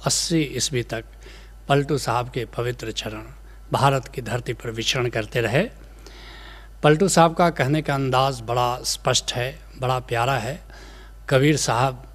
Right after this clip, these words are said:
थोड़ा रहस्यमय चीज़ों को रखते हैं, लेकिन पलटू साहब उन रहस्यों को बड़ी सुगमता के साथ खोलते हैं। कहते हैं पलटू दास, "जोग जुगत आसन नहीं।"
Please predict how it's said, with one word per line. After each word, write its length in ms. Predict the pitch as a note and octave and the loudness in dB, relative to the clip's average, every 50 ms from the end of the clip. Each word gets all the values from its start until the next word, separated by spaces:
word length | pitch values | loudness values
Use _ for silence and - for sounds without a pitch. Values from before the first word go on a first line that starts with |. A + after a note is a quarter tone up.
| - - - - - - - C3 | -20 -20 -20 -20 -18 -6 0 2
थोड़ा 220 | C3+ C3 B2 A#2+ | 4 4 4 4
रहस्यमय 680 | A#2 A#2 G#2 C#3 C3+ - - - B2+ B2+ B2+ B2+ B2 B2 B2 | 4 2 0 0 0 0 0 0 0 0 0 -2 -4 -6 -6
चीज़ों 280 | - C3+ B2 B2+ C3 C3 | -4 -4 -2 -2 -2 -2
को 360 | - C#3 B2 A#2+ A#2 A2 - - - - - - - - - - - - - - - | -2 -2 -4 -4 -6 -8 -12 -18 -20 -20 -20 -20 -20 -20 -20 -20 -20 -20 -14 -8 -4
रखते 380 | A#2+ A#2+ - - - - E3+ D3+ | -2 -2 -2 -2 2 4 6 6
हैं, 280 | B2+ B2 C#3 E3+ A3+ - - - - - - - - - | 6 4 2 0 -4 -8 -16 -20 -20 -20 -20 -12 -6 -4
लेकिन 240 | C3+ A#2 D#3+ C#3 | -2 0 0 0
पलटू 380 | A#2 - B2+ C3 C3+ C3+ E3+ E3 | 0 0 0 0 2 2 2 0
साहब 380 | - - C3 G#2+ A2 A#2 A#2+ B2+ | 0 0 0 0 0 -2 -2 -2
उन 160 | A#2+ C3 B2+ | -2 0 0
रहस्यों 500 | B2 A2 A2+ C3+ - - - - D3+ C3+ | 0 2 2 2 0 0 0 0 0 0
को 120 | - C3+ | 0 -4
बड़ी 420 | A2+ A#2 C3 E3 G3+ G#3+ G#3+ G#3 F#3+ | -2 2 4 4 4 4 4 0 0
सुगमता 540 | - - D3 C3 C3 B2+ C3 B2+ - C3 | -2 -2 -2 0 0 0 0 0 0 -2
के 120 | B2 A#2 A2 | -2 -4 -6
साथ 220 | - - A2+ A2+ | -4 -4 -4 -6
खोलते 580 | - - - - - A2+ A2 G#2+ G#2+ - C#3+ C3 | -6 -10 -10 -6 -4 -4 -4 -4 -2 0 0 0
हैं। 240 | A#2 A#2+ D#3 - - - - - - - - - - - - - - - - - - | 0 0 -2 -4 -6 -10 -20 -20 -20 -18 -18 -18 -18 -16 -18 -18 -18 -18 -12 -2 4
कहते 240 | D#3 D3 D#3+ - A3 | 4 4 4 4 4
हैं 140 | A3 G#3+ G#3+ | 2 2 4
पलटू 300 | G#3 F#3 E3+ E3+ G3+ F#3 | 4 4 4 4 4 4
दास, 500 | D3 A#2+ B2+ D#3+ F3 - - - - - - - - - - - - - - - | 4 4 2 2 0 -2 -6 -8 -10 -14 -18 -20 -20 -20 -20 -20 -20 -14 -10 -8
"जोग 760 | C3 A2+ G#2+ C3 D#3+ F#3 G#3 A3+ A#3+ A#3+ G3+ F#3+ E3+ - - D#3 | -6 0 4 8 10 12 12 12 12 10 6 2 -4 -6 -10 -8
जुगत 640 | C#3+ C3 C3+ D3+ D3+ D3+ F3 F3+ - - - - - | -4 0 2 4 6 6 6 6 6 2 -4 -4 2
आसन 440 | B2 B2+ C3 B2+ B2 - - - B2 | 4 6 6 6 4 2 -2 -4 -4
नहीं।" 520 | A2 G#2 G2+ G2 - - - - - - | -6 -6 -10 -12 -12 -14 -14 -14 -14 -16